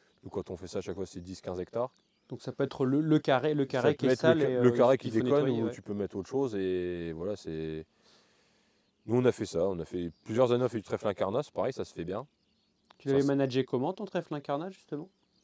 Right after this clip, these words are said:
Speaker 1: Eh ben, semis en même temps que les colzas, donc à l'époque, c'était autour du, semis autour du quinze août.
Speaker 2: OK.
Speaker 1: Euh, avec un désherbage, euh, anti-graminé.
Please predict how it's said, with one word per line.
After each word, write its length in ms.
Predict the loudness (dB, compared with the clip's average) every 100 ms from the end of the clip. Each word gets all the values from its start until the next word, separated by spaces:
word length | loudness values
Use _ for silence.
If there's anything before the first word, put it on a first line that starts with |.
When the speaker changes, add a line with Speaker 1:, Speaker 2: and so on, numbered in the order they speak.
| _ _ -20
Speaker 1:
Eh 60 | -14
ben, 360 | -10 -8 -8 -10
semis 480 | -4 0 2 2 2
en 80 |
même 160 | 2 -2
temps 140 | -4
que 100 | -4
les 80 | -6
colzas, 480 | -2 -2 0 0 0
donc 160 | -2 -4
à 40 |
l'époque, 280 | -4 -4 -8
c'était 180 | -10 -10
autour 300 | -10 -12 -16
du, 180 | -18 -20
semis 300 | -16 -8 -6
autour 160 | -6 -6
du 100 | -6
quinze 260 | -2 0
août. 240 | 0 -2 _ _ _ _
Speaker 2:
OK. 180 | -16 -8 -10 -10 _ _ _ _ _ _ _ _ _
Speaker 1:
Euh, 760 | -10 -6 -6 -4 -4 -4 -6 -6
avec 140 | -8 -6
un 80 | -6
désherbage, 640 | -6 -4 -6 -4 -4 -4 -8
euh, 1400 | -10 -10 -10 -12 -12 -12 -14 -14 -14 -16 -16 -18 -18 -20 -18
anti-graminé. 840 | -18 -16 -12 -10 -8 -8 -8 -10